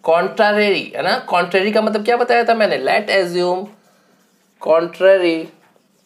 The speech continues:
root five is rational number। क्या बोला था मैंने? रैशनल नंबर।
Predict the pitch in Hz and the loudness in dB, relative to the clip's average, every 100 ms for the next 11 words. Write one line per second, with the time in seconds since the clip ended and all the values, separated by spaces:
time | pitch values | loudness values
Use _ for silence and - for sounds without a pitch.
0 | _ _ _ _ _ _ _ _ - 135 | _ _ _ _ _ _ _ _ -12 -2
1 | 180 220 220 - 185 170 156 156 156 - | 0 0 -4 -2 0 2 2 0 -6 -16
2 | - - _ _ _ 160 156 156 151 - | -20 -20 _ _ _ -2 0 0 -4 -14
3 | 131 131 185 - - 208 208 196 190 175 | -2 0 0 -4 -6 -2 0 0 0 0
4 | 170 143 - - 143 151 160 175 180 196 | 2 2 -2 -2 -2 2 2 4 2 2
5 | 302 349 165 131 139 160 - - 185 233 | 0 -2 -8 0 0 0 -4 -4 2 2
6 | 349 381 - _ _ - - 135 143 143 | 0 -6 -12 _ _ -12 -2 -2 -2 -8
7 | 151 156 127 - | 0 2 2 -6